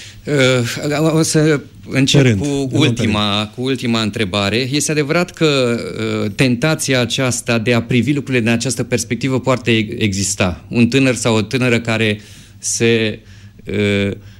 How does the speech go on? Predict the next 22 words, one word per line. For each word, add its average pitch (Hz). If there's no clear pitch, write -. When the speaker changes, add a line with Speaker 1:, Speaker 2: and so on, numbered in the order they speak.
Speaker 1:
îndrăgostește, 113
da, 117
uh, 104
cade 139
în 113
dragoste, 107
dacă 101
ar 107
fi 95
să 104
traducem 107
motamo 104
din 101
limba 104
engleză, 101
uh, 98
da, 117
adică 117
se -
îndrăgostește, 127
nebunește 127
de, 110